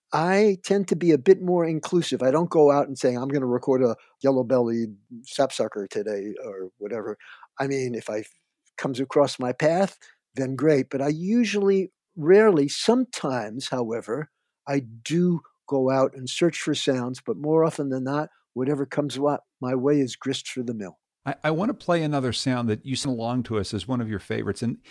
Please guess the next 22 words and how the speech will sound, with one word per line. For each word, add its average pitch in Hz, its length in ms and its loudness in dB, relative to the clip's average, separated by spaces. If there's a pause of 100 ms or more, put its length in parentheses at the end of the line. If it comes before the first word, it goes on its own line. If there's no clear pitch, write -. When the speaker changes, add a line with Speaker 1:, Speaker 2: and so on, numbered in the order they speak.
(260)
Speaker 2:
this 170 220 -4
is, 208 180 -4
um, 104 420 -2 (160)
a 104 120 -2
sound 131 640 -2 (120)
that 113 300 -6
is 110 200 -4
very 151 360 -2
rich 113 540 -2 (120)
and 120 160 0
varied. 98 640 -2 (320)
It 135 80 0
was 120 140 0
recorded 160 480 -6
in 113 80 0
Grampians 131 580 -4
National 117 420 -6
Park 101 480 -4
in 120 160 0
Victoria, 139 760 -6 (120)
Australia. 104 680 -2
Let, 151 160 -2